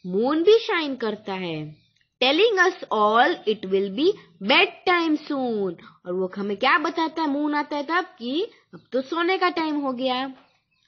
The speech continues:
Her silvery beams shining down। उसके जब मून की लाइट आती है तो कैसे एकदम सिल्वर कलर की होती है, राइट?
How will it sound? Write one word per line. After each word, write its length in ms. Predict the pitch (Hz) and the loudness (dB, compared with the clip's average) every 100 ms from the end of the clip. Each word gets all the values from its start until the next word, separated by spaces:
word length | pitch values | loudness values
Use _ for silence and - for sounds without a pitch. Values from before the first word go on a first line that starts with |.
| _ - | _ -2
Her 100 | 208 | 0
silvery 720 | 208 - 302 349 359 392 381 | 0 -2 2 4 4 6 6
beams 600 | 262 233 226 226 254 320 - - _ - - | 4 0 -2 -2 -2 -2 -4 -16 _ -20 -4
shining 560 | 294 254 247 240 240 233 | 2 2 2 -2 -4 -4
down। 480 | 214 208 190 180 170 - - - _ - | -4 -2 -2 -4 -6 -10 -20 -20 _ -18
उसके 500 | - - - 262 320 466 - _ _ _ | -18 -14 -8 -2 0 -2 -4 _ _ _
जब 320 | 220 226 403 466 508 _ - | 0 4 4 2 -6 _ -8
मून 260 | 208 226 233 | -4 -2 0
की 160 | 240 | 2
लाइट 300 | 220 220 247 | 4 4 2
आती 240 | 240 226 247 | 0 -2 -2
है 40 | |
तो 80 | 254 | -4
कैसे 220 | 294 339 | -2 -2
एकदम 220 | 311 359 | 0 0
सिल्वर 640 | 311 285 254 247 254 247 247 | 0 0 0 2 4 4 2
कलर 300 | 226 220 214 | -2 -2 -4
की 160 | 220 | -6
होती 340 | 208 196 196 180 | -6 -8 -6 -6
है, 60 | |
राइट? 380 | 196 262 370 - | -4 -4 -4 -10